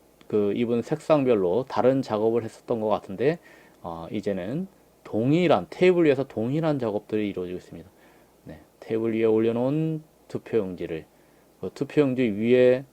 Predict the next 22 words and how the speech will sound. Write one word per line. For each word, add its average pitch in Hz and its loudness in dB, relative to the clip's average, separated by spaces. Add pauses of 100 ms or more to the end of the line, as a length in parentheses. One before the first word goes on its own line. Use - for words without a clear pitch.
(140)
예, 87 -10
설치해, 127 -4 (140)
설치해 151 2
놓은 131 -2
카메라를 127 0
통해서, 139 -2 (400)
예, - -20
촬영을 117 -4
하고 98 -8
있다. 85 -12 (600)
네. 92 -20 (640)
그래서 113 4
이 147 8
촬영된 165 4
투표용지 139 0
이미지를 120 4
가지고 92 0
아마도 110 2
중복된 135 2
것이 123 2
있는지 117 -2
없는지, 98 -4